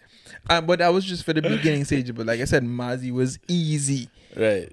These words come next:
Speaker 1: You know, and you're like, "Yo, he's not so bad." You can put him into a routine, you know when it's gonna come, blah, blah,
Speaker 2: Mm-hmm.
Speaker 1: blah.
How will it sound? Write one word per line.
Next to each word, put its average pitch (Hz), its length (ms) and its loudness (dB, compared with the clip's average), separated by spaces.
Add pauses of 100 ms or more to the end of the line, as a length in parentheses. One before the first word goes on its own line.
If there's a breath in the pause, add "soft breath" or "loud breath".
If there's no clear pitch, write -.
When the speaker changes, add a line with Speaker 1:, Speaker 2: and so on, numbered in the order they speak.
Speaker 1:
You 139 140 -2
know, 147 320 0
and 143 200 2
you're 135 120 2
like, 131 300 2
"Yo, 151 120 8
he's 170 220 4
not 170 180 -2
so 175 200 -2
bad." 185 300 4
You 131 160 -4
can 127 260 -6
put 147 160 0
him 131 100 0
into 131 220 0
a 127 40 2
routine, 131 500 0
you 123 80 -2
know 127 160 0
when 123 180 4
it's 123 120 -4
gonna 120 200 -2
come, 117 240 -6
blah, - 180 -4
blah, - 120 -8
Speaker 2:
Mm-hmm. 101 100 -8
Speaker 1:
blah. 101 240 -4